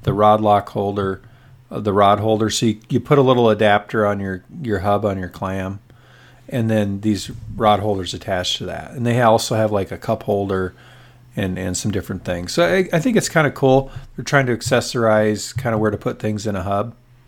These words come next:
And, you know, that's always a problem of, on a hub, sometimes if it's slushy and stuff inside, it's kinda hard to put stuff on the floor.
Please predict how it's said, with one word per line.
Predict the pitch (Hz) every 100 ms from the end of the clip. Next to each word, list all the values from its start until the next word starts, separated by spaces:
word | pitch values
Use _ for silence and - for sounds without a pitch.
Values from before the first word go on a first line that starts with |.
| - - - _ -
And, | 143 117 113
you | 135
know, | 147
that's | 139 -
always | 135 123 101
a |
problem | - 107 107 104 92
of, | 87 - -
on | 113
a | 98
hub, | 110 107 101
sometimes | - 143 139 113 90
if | 82
it's | -
slushy | - 110 101 - 101
and | 90
stuff | - 95 -
inside, | 85 - 95 95
it's | -
kinda | - 92
hard | 92 87
to |
put | - 120
stuff | - - 90
on | 95
the | 85
floor. | - 95 95 120